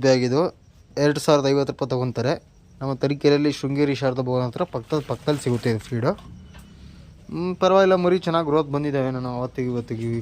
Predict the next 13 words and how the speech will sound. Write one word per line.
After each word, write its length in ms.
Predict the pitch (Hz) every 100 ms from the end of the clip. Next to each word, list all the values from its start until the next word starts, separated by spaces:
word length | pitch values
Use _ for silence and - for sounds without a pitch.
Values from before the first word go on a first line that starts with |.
| -
ಫೀಡ್ 200 | 127 123
ಹಾಕಿದ್ಕಿಂತ. 460 | 117 113 - 117 120 - - - - - - - - - - - -
ಅದು 180 | 151 160 151
ಬೆಳಿಗ್ಗೆ 260 | 190 214 185
ಕೊಡ್ತಿದ್ದೀನಿ. 440 | 165 151 135 131 170 - - - - - - - - - - 156
ಈಗ 80 | 151 156 151
ನಮಗೆ 360 | 151 151 156 135
ಅಮ್ಮನ 160 | 143 160
ಹಬ್ಬದಲ್ಲಿ 340 | 147 156 160 -
ಸೀನ್-, 240 | 151 156 -
ಸೀಸನ್ 300 | 151 151 147
ಇರೋದ್ರಿಂದ 380 | 143 131 123 113 156 - - - - - - - - 147
ನಾವು 140 | 156